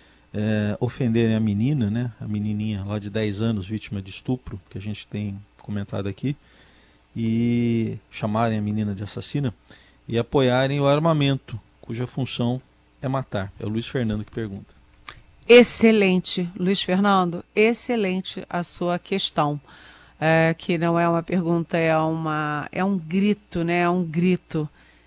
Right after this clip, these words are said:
Speaker 2: é, de recriminação. É, você sabe que a minha coluna de ontem no Estadão foi essa, né? Sem dó nem piedade, porque eu fiquei, é, eu não,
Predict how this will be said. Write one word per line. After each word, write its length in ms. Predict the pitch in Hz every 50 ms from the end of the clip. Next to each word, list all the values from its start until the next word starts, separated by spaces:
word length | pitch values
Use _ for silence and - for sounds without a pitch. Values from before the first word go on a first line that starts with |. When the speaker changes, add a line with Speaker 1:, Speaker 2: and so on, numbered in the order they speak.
| _ -
Speaker 2:
é, 340 | - 160 170 165 165 165 165
de 680 | 160 151 143 - 156 156 165 165 165 160 160 165 170 156 135
recriminação. 960 | 175 180 - - 175 170 170 170 156 156 156 151 - - 156 147 143 147 147 - - - - - - _ -
É, 520 | 156 160 165 165 160 160 156 - - 131 -
você 200 | - - - 170
sabe 280 | - - 214 196 208
que 120 | - - 196
a 40 |
minha 200 | 175 175 175 175
coluna 460 | - - 180 165 160 165 165 165 160 156
de 140 | 147 165
ontem 400 | 160 165 170 175 170 - 180 160
no 100 | 160 156
Estadão 460 | 160 - - - 160 156 156 160 170 170
foi 220 | - - 196 185
essa, 460 | 170 156 160 156 156 - - - 147
né? 260 | 143 151 156 160 160 -
Sem 340 | - - - - 170 165 160
dó 220 | 151 147 147 151 156
nem 180 | 156 160 165
piedade, 760 | 156 - - 165 165 160 151 147 147 151 156 160 151 151 156 - - - - - _ _ -
porque 760 | - 180 - - - - - - 180 175 175 170 170 170 - -
eu 140 | 190 185 180
fiquei, 920 | - - - - 185 - _ - - 190 180 180 180 180 175 175 175 160 _ - - - - _ _ _ _ _ _ -
é, 140 | 151 - -
eu 180 | - 185 180 185
não, 200 | 185 196 190